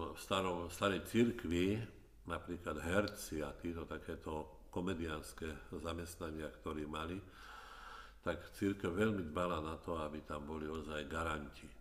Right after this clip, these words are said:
Či najmä tie také kult-, kultúrne, alebo také divadelné, alebo také povahy, ktoré boli, ktoré neboli veľmi, e, ako náročné, tak mali vždy garantov. Čiže,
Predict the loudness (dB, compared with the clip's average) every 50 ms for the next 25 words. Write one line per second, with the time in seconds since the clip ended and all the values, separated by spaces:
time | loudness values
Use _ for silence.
0 | -16 -18 -18 -12 -6 -4 -2 -2 -2 -4 -6 -6 -4 -4 -4 -2 -4 -6 -4 -4
1 | -8 -8 -4 -2 0 0 0 0 -2 -4 -6 -6 -4 -2 -2 -2 -2 -2 0 0
2 | 0 0 0 -2 -2 -2 -2 -2 -2 -4 -6 -6 -8 -8 -8 -8 -8 -6 -4 -4
3 | -2 -4 -4 -6 -12 -16 -16 -16 -14 -14 -14 -12 -14 -14 -14 -16 -16 -14 -10 -4
4 | -2 0 2 2 0 0 0 0 0 0 0 -2 -2 -2 -2 -2 -4 -4 -4 -4
5 | -4 -4 -4 -6 -6 -8 -8 -8 -6 -6 -6 -6 -6 -6 -10 -10 -12 -12 -12 -12
6 | -14 -14 -16 -10 -2 0 2 2 2 2 2 0 0 -2 -2 -2 -4 -6 -6 -4
7 | -2 -2 -2 -2 -2 -2 -2 -2 -2 -4 -4 -4 -2 -2 -2 -2 -4 -4 -4 -4
8 | -4 -4 -6 -6 -6 -4 -2 -2 -2 -2 -4 -6 -6 -8 -10 -8 -6 -4 -4 -2
9 | -2 -4 -4 -6 -8 -10 -12 -12 -10 -10 -8 -6 -4 -6 -6 -6 -8 -12 -10 -4
10 | -2 0 0 2 0 -2 -2 -4 -6 -2 -2 -2 -2 -2 -6 -12 -16 -16 -18 -18
11 | -18 -18 -18 -16 -10 -8 -4 -4 -2 -2 -2 -2 -4 -4 -4 -4 -2 0 0 2
12 | 2 2 0 -2 -4 -6 -8 -8 -8 -8 -6 -4 -2 0 0